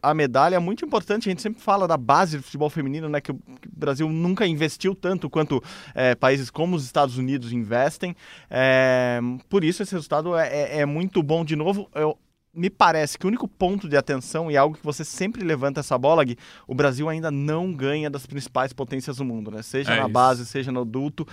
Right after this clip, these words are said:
Speaker 1: sempre a batidinha na trave é contra uma seleção grande dessa.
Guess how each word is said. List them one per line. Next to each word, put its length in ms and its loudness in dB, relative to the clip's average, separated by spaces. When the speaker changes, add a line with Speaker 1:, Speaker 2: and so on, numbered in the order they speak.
Speaker 1:
sempre 460 -2
a 120 8
batidinha 480 0
na 140 0
trave 340 0
é 60 -6
contra 180 -10
uma 120 -2
seleção 360 -6
grande 300 2
dessa. 320 4